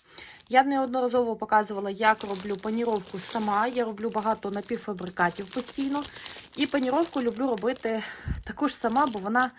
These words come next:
набагато краще, ніж купована. Купована паніровка мені виглядає ніби як сміття якесь.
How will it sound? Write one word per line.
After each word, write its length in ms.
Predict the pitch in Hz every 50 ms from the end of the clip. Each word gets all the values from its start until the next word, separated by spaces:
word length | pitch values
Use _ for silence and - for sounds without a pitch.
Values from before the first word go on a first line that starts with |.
| - - - - - - - _
набагато 380 | 226 214 254 247 254 247 - 214
краще, 400 | - 240 269 311 302 - - 202
ніж 220 | 202 220 233 -
купована. 540 | - - 185 180 185 175 165 160 165 165 170
Купована 520 | - - 220 214 285 311 311 311 285 254
паніровка 520 | 233 - 240 226 247 277 320 349 - - 240
мені 160 | 226 226 247
виглядає 560 | 226 226 214 185 196 190 185 262 294 277 240
ніби 280 | 202 208 226 233 214 220
як 140 | 202 - -
сміття 480 | - - 214 208 185 - - 190 165
якесь. 400 | 165 165 165 - 175 175 170 -